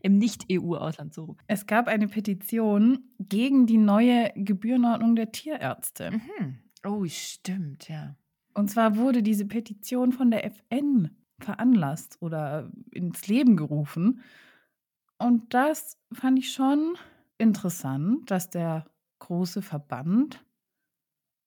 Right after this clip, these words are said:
Speaker 2: sowas offiziell macht. Also eine Petition gegen die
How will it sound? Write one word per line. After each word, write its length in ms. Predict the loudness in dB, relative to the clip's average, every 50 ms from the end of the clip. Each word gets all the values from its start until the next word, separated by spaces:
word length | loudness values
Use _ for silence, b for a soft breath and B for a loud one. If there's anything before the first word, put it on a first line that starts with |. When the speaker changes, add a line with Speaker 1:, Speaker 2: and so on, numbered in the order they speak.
| _
Speaker 2:
sowas 520 | -10 -8 -6 -4 -2 -2 -2 -2 -2 -4 -8
offiziell 720 | -8 -8 -8 -8 -8 -10 -8 -10 -10 -8 -6 -4 -4 -4 -2
macht. 500 | 0 0 2 2 0 0 -4 -10 -20 -20 _ _ _
Also 200 | -6 -4 -2 -2
eine 120 | -2 -4 -4
Petition 480 | -6 -8 -8 -8 -8 -6 -6 -4 -4
gegen 260 | -4 -4 -4 -4 -4
die 220 | -4 -6 -8 -8